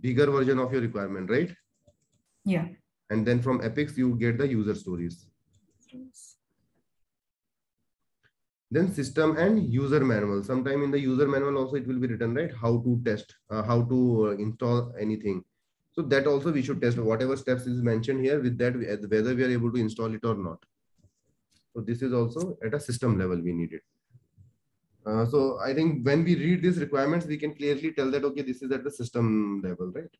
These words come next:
Speaker 1: And now <clears throat> the next one. Any application, operating system, system configurations, and system under test, whatever is this thing related to the product, we can test it at system level.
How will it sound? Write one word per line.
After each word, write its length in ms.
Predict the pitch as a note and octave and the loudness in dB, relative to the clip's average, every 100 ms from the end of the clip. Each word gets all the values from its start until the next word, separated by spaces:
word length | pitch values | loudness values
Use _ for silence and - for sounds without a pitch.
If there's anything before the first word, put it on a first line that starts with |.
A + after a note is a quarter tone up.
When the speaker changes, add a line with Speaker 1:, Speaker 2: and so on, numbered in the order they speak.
| _ | _
Speaker 1:
And 160 | G#2+ G#2 | -10 -6
now 260 | A2+ E3 F3+ _ _ _ | -4 -4 -8 _ _ _
<clears throat> 280 | _ _ - - F3 - - - | _ _ -14 -8 -6 -8 -14 -6
the 60 | E3+ | 0
next 240 | E3+ - | 0 0
one. 200 | G2+ F2+ - _ _ _ _ _ - _ _ _ _ _ _ _ _ _ _ _ _ - | -4 -4 -8 _ _ _ _ _ -20 _ _ _ _ _ _ _ _ _ _ _ _ 2
Any 240 | D3+ F#3 | 6 6
application, 720 | E3+ D3+ D3+ D3+ D3+ D#3 D3+ | 6 4 4 2 4 6 6
operating 500 | C#3 C3 C#3+ C#3 D3 | 4 2 0 0 0
system, 640 | D3 C3+ D3+ C#3+ C#3+ C#3+ - | -2 -6 -2 0 0 -4 -8
system 380 | C3 - D#3 | -8 -2 0
configurations, 840 | B2 A#2+ B2 C#3 C#3 C3+ C#3 C3 C3 | 2 2 2 0 0 0 0 -2 0
and 180 | D3 F3+ | -2 -4
system 340 | B2 C3 C#3+ | -6 -2 0
under 300 | B2 A#2+ B2 | 2 4 2
test, 260 | A#2+ G#2 - | 0 -4 -4
whatever 420 | A#2 A2+ B2 C3+ | -4 0 0 0
is 280 | C3 B2 - _ - | 0 -2 -6 _ -10
this 120 | A#2 | -8
thing 260 | D3+ D#3 | -6 -2
related 360 | A#2+ A2+ G#2+ A#2+ | 2 2 0 -4
to 80 | B2+ | 0
the 360 | A#2+ A#2 A2 G#2 - | 0 2 0 -2 -2
product, 360 | G#2+ D#3 E3+ - _ | 0 0 -2 -16 _
we 80 | G#2+ | -8
can 180 | A#2+ A#2 | -2 -2
test 180 | A2+ - | -2 -4
it 120 | A#2 | -6
at 100 | C#3+ | -4
system 380 | A#2 - A2 F#2 | -4 -2 -2 -2
level. 280 | E2 D#2+ | -4 -6